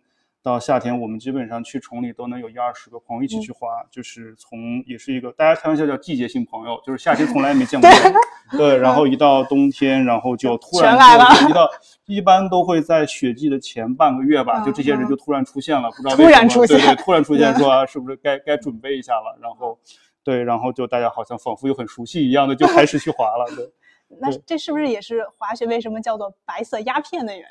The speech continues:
Speaker 2: 因？
Speaker 1: 是这样，是这样，
Speaker 2: 嗯，
Speaker 1: 就是，
Speaker 2: 对。
Speaker 1: 就举个例子吧，前段时间去太武滑，然后，然后我当时是在练那个内三跟内五，就内转的三百六和内转五百四，然后就，就摔了很多跤，就可能翻过去以后，然后就趴在雪上了，然后就肋骨很疼，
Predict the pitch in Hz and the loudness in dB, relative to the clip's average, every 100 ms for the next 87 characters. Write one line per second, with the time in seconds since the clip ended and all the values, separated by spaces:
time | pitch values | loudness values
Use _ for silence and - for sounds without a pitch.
0 | _ _ - - - - 240 156 147 131 | _ _ -20 -16 -12 -4 -2 2 2 2
1 | 123 185 151 143 131 131 190 220 202 165 | -2 -4 -2 -2 -2 -6 -8 -4 0 0
2 | 151 _ _ _ _ - 175 156 147 190 | -2 _ _ _ _ -20 -8 -2 0 2
3 | 226 160 143 - 156 185 180 165 160 165 | 4 6 4 2 -2 -2 -2 -4 -2 -2
4 | 165 - 160 139 175 160 117 123 120 135 | -6 -6 -4 -4 -2 -4 -2 -4 -4 -6
5 | 131 127 147 143 139 _ _ _ _ 135 | -10 -4 0 0 0 _ _ _ _ -4
6 | 147 135 147 147 151 139 143 143 139 147 | -2 0 0 -2 -4 -6 -2 0 0 0
7 | 143 131 135 131 127 135 139 - 139 139 | 0 -2 -4 -4 -4 -4 -6 -4 -4 -2
8 | 143 143 135 117 135 151 135 120 120 117 | -2 -2 -4 -6 -4 -4 -4 -8 -10 -14
9 | 135 135 127 127 123 123 135 127 120 123 | -8 -6 -4 -4 -6 -8 -14 -12 -12 -12
10 | 123 120 - 123 120 120 135 135 127 127 | -14 -14 -20 -20 -16 -14 -14 -12 -12 -14
11 | _ _ 147 143 175 170 139 117 135 131 | _ _ -12 -6 -4 -2 -4 -6 -6 -4
12 | 127 123 131 127 131 _ 127 135 - - | -6 -6 -8 -8 -8 _ -8 -8 -12 -6
13 | 160 160 147 151 131 135 123 120 135 - | -2 -2 -2 -2 -2 -4 -6 -6 -10 -8
14 | 143 143 127 127 - 117 - 123 135 156 | -4 -4 -6 -14 -16 -18 -14 -10 -6 -4
15 | 135 127 123 - 127 | -4 -8 -12 -20 -20